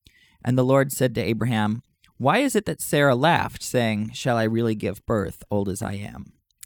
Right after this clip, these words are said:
Is anything beyond the Lord?'" And so here, um, Will Gaffney has identified as, uh, this text is, as, uh, very interesting from a womanist perspective of, like, here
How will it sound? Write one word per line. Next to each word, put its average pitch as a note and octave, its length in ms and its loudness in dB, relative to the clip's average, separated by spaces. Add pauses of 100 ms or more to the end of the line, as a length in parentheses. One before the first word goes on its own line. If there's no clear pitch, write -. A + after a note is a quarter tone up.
Is A#2 160 -2
anything C#3 440 0
beyond B2+ 440 0
the G#2+ 100 -2
Lord?'" A#2 460 0 (2250)
And C#3+ 180 4
so D3 240 6
here, E3 560 6
um, A#2+ 640 2 (920)
Will C#3 200 4
Gaffney D3+ 480 4
has - 200 4
identified A#2 960 2 (120)
as, G#2+ 560 -2
uh, A2+ 120 -2 (380)
this A2+ 420 -2
text - 400 -6
is, G#2+ 280 -4
as, G#2 220 0
uh, G2+ 160 0
very B3 300 -2
interesting C#3+ 720 -2
from A2 180 -2
a G2+ 80 0
womanist G#2+ 460 0
perspective G2 580 -6
of, F2+ 240 -6
like, G2+ 260 -10 (240)
here C#3 460 4